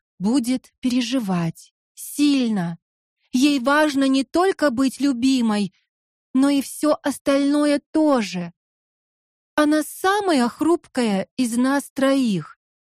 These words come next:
Я боюсь, что император просто её сломает. Это ведь сразу не видно. Линда кажется очень сильной, но это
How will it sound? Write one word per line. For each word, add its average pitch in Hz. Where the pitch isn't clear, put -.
Я 240
боюсь, 240
что -
император 247
просто 285
её 240
сломает. 247
Это 294
ведь 262
сразу 240
не 269
видно. 202
Линда 302
кажется 269
очень 269
сильной, 196
но 262
это 262